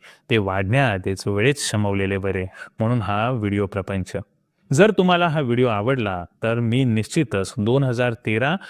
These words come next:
ते दोन हजार चोवीस पर्यंतच्या कालखंडातील माझे इस्लामसोबतचे अनुभव कथन करणारा पुढचा व्हिडिओ मी नक्की बनवेन. तुम्हाला हा व्हिडिओ कसा वाटला, हे मला नक्की कमेंट सेक्शनमध्ये कळवा.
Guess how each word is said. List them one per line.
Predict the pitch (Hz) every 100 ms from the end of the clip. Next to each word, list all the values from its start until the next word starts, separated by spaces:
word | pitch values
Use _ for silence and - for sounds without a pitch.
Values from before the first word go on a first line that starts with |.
| - _
ते | 127
दोन | 110 120 120 127
हजार | 104 107 120
चोवीस | - 127 117 120
पर्यंतच्या | - 110 107 104 101 131
कालखंडातील | - 107 - 110 104 101 - 117
माझे | 123 110 107 104 190
इस्लामसोबतचे | 160 - 131 123 113 107 101 127
अनुभव | 117 104 117 139
कथन | 110 - 110
करणारा | 104 110 107 104 - - - -
पुढचा | 123 117 131
व्हिडिओ | 98 101 123
मी | 120
नक्की | 113 104 -
बनवेन. | 101 92 90 87 - _ - _
तुम्हाला | 117 107
हा | 107
व्हिडिओ | 101 101 101
कसा | - 107 147
वाटला, | 139 117 120 110
हे | 104
मला | 104 101
नक्की | 101 101 120
कमेंट | 123 123 123
सेक्शनमध्ये | - - 123 117 117
कळवा. | - 107